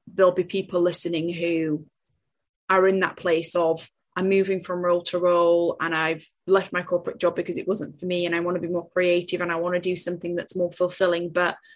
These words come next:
my head's in a spin." Like, what, what is the advice for those people? 'Cause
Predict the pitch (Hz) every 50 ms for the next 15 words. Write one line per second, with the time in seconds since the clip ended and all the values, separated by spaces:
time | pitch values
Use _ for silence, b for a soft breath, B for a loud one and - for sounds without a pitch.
0 | b _ - 185 185 160 156 175 180 175 - 170 165 175 175 - - - - -
1 | - - 156 160 151 160 - - - 190 202 208 - - - _ _ _ _ _
2 | _ _ _ _ _ _ _ - 190 175 190 208 208 180 - - - _ _ _
3 | - 190 190 185 180 - 190 185 180 180 180 - 160 165 170 - - - - 180
4 | 180 170 180 180 175 175 175 - - 170 160 160 156 - 156 156 - 170 165 -
5 | - -